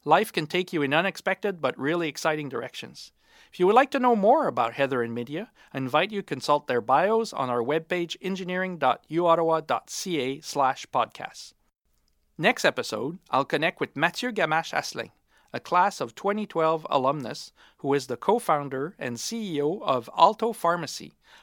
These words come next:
a fast-growing San Francisco-based tech company, and Olivier Miguel, an alumnus of twenty sixteen, currently pursuing his master's in biomedical engineering at U Ottawa with the Clinical Biomechanics Research Unit.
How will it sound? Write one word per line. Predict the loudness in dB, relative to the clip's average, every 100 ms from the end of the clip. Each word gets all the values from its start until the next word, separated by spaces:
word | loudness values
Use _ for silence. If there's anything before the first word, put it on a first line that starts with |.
| -8
a | -2
fast-growing | 2 2 2 2 2 2
San | 0 -2 -2
Francisco-based | -4 -6 -8 -6 -6 -4 -6 -6 -6
tech | -6 -6
company, | -10 -12 -16 -18 -20 _ -20 -10 -2
and | 2
Olivier | 2 0 -2 -2
Miguel, | 0 4 4 2 -10 -4
an | -2
alumnus | 0 2 2 2 -2
of | -4 -6
twenty | -4 -4
sixteen, | -4 -8 -10 -8 -8 -10 -16 -20 _ _ 2
currently | 4 4 0
pursuing | 0 0 0 0 0
his | -2 0
master's | 0 0 0 -4 -4
in | -6 -2
biomedical | 0 0 -2 -4 -2 -2
engineering | -4 -4 -4 -4 -6 -2
at | -2 -2
U | -2 2
Ottawa | 2 2 0 -4 -10 -12 -4
with | -4
the | -4
Clinical | -2 0 2 2 2
Biomechanics | 6 4 4 0 -2 -2 -4 -8 -8
Research | -6 -4 -6 -6
Unit. | -12 -12